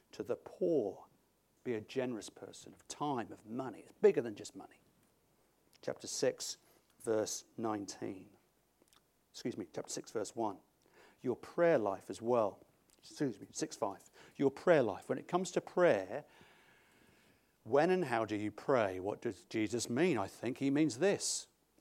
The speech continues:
We pray at church. We always pray at church. That's what churchy people do. We pray at life groups. Well, you gather together, Christians, well, we better pray some.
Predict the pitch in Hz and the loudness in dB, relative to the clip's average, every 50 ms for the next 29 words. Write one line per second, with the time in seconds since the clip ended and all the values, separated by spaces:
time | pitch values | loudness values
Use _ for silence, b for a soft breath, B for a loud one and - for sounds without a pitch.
0 | _ - 151 160 160 - - - 135 123 139 151 - - - - 214 202 180 135 | _ 6 6 6 6 4 2 2 4 6 6 4 2 0 0 4 6 6 6 4
1 | 101 92 - - - - - - _ _ _ _ _ _ _ - 190 226 240 240 | 2 0 -8 -12 -12 -12 -12 -12 _ _ _ _ _ _ _ -8 -4 0 4 6
2 | 233 170 123 - - - 113 98 92 - - - - - - - - 123 - - | 6 6 6 4 0 -4 -4 -4 -4 -8 -8 -6 -6 -6 -6 -6 -8 -8 -8 -10
3 | - - - 131 127 - - 147 - - 156 160 - 165 160 196 214 226 196 147 | -10 -4 2 2 2 2 0 -6 -2 -2 -2 -2 -2 -4 -2 -2 0 0 0 -2
4 | - - _ _ _ _ b b b b b b b 180 165 - - 151 131 123 | -6 -12 _ _ _ _ b b b b b b b -2 -2 0 2 4 4 4
5 | 143 156 170 190 226 269 262 - - - 101 110 - - 151 160 147 120 104 - | 4 6 6 6 6 4 2 -2 -6 -8 -6 -6 -4 2 4 4 4 4 2 0
6 | 123 110 113 110 - 113 - 120 135 165 196 - - 131 - - - 156 151 - | 0 0 0 0 -4 -2 0 0 0 0 0 -2 -2 -4 -4 -2 -4 -4 -2 -2
7 | 120 107 107 107 - 127 131 147 143 - - - 240 220 - - - - - | -2 -2 -2 -2 0 0 0 0 -2 0 0 0 0 -2 -4 -10 -14 -14 -16